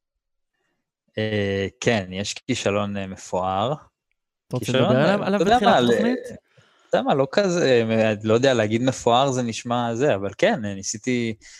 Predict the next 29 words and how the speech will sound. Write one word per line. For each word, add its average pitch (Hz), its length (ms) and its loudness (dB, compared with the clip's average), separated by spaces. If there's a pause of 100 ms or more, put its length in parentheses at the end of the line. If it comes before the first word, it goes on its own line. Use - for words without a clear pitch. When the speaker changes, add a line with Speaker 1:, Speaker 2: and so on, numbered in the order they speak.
(300)
Speaker 1:
אה, 113 60 0
להקים 107 280 -2
סטארט-אפ, 113 600 0
אה, 107 120 2
בעבר 98 500 0
שנכשל. 104 720 -6 (500)
Speaker 2:
איזה 135 180 -4
סטארט-אפ? 123 300 -6
Speaker 1:
נכשל 123 100 0
לגמרי. 170 400 -4
Speaker 2:
אה, 214 1000 -4
נכון, 160 440 -6
הכישלון. 135 640 -4 (920)
Speaker 1:
נכון, 123 200 -6
Speaker 2:
לגמרי. 202 300 0
Speaker 1:
כישלון 107 300 -6
Speaker 2:
היה 131 80 -2
Speaker 1:
לגמרי. 165 180 0
Speaker 2:
סטארט-אפ 190 420 -2
של, 123 360 -2
אה, 120 560 -2 (1120)
רשת 123 600 -4
חברתית 135 540 -6
לאינפלואנסרים, 254 1300 -2
אם 269 140 -4
אני 254 100 -4
זוכר 226 280 -4
נכון, 214 420 -4
בעצם 160 300 -4